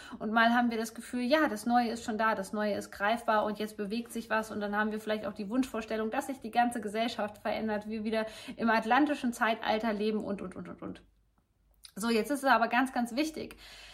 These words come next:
ähm, wenn du diese Bewusstseinserweiterung erfahren möchtest, dann ist es manchmal ganz schön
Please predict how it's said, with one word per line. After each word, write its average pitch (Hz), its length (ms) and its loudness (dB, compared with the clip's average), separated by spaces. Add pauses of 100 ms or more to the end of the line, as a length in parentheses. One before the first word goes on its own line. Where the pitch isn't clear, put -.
(260)
ähm, 226 360 2
wenn 233 160 4
du 220 80 0
diese 220 220 -2
Bewusstseinserweiterung 214 1400 2
erfahren 240 580 6
möchtest, 202 600 -2
dann 262 160 2
ist - 240 -6
es 240 160 -8
manchmal 240 460 0
ganz 240 240 0
schön 240 260 -2